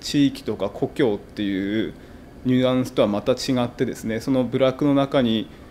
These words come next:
住む一人一人の人間が主人公で、こう、お互いの人生がこう、あの、せめぎ合いながら、そこで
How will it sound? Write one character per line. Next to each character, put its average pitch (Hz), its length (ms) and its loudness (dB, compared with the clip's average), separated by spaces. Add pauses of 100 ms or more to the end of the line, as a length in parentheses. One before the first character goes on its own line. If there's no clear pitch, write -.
(220)
住 147 260 2
む - 40 0
一 - 280 0
人 143 100 4
一 160 240 -2
人 160 100 4
の 131 80 4
人 110 240 2
間 113 200 2
が 110 100 0
主 120 160 -6
人 120 240 0
公 92 220 -4
で、 98 280 0 (240)
こ 110 260 -2
う、 - 20 -2
お 110 40 -6
互 127 380 2
い 123 40 2
の 123 120 4
人 123 300 2
生 113 260 0
が 98 140 -2
こ 92 680 -2 (680)
う、 - 40 -10
あ 104 100 -4
の、 80 680 -4
せ - 240 -4
め 120 160 2
ぎ 120 160 2
合 117 80 2
い 120 100 2
な 113 140 2
が 104 100 0
ら、 98 160 -4
そ - 140 -8
こ 123 160 0
で 113 240 6